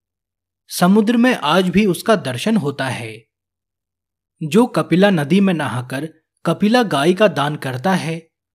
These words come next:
वह कोटि गोदान के फल का भागी होता है। यह सभी पापों का एकमात्र प्रायश्चित बताया गया है।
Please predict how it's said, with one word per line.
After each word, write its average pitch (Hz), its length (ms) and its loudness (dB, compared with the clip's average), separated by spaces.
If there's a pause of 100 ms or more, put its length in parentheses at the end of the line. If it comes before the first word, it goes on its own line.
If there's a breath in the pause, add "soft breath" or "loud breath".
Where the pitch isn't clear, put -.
(120)
वह 180 240 2
कोटि 175 460 2
गोदान 143 480 -2
के 202 140 0
फल 151 240 -4
का 196 160 0
भागी 135 380 -2
होता 151 300 -2
है। 117 400 -8 (1120)
यह 180 260 4
सभी 185 360 0
पापों 135 420 -2
का 208 280 -2
एकमात्र 175 600 -2
प्रायश्चित 135 600 -4
बताया 127 340 -2
गया 139 280 -4
है। 117 380 -10